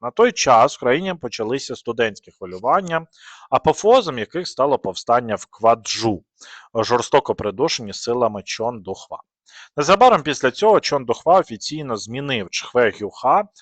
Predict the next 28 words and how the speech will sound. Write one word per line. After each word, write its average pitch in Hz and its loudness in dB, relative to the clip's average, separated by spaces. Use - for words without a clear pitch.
на 113 -2
посаді 110 0
президента 92 -10
країни. 156 -4
Чхве 147 2
після 117 0
відставки 107 0
не 127 -2
став 98 2
продовжувати 120 0
політичну 95 -10
діяльність. 87 -18
Як 247 4
президент, 143 -2
Чон 190 -2
Духва 147 4
проголошував 127 2
принципи 139 -6
сильного 107 -6
ц-, 110 2
центрального 120 6
управління 139 2
і 196 -6
провадив 127 0
економічний 104 -10
курс, 165 -4
започаткований 127 -4
ще 127 -4